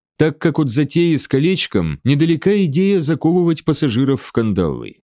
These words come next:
Естественно, что про авиакомпании и колечки я говорить не стал, а вслух сказал.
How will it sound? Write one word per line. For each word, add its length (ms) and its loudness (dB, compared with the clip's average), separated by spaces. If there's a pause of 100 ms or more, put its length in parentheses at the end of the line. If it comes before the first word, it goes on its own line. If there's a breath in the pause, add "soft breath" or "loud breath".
(520)
Естественно, 880 0
что 240 -2
про 200 0
авиакомпании 1000 0
и 40 0
колечки 520 0
я 160 2
говорить 420 0
не 100 2
стал, 480 -2 (120)
а 140 0
вслух 520 -2
сказал. 680 -4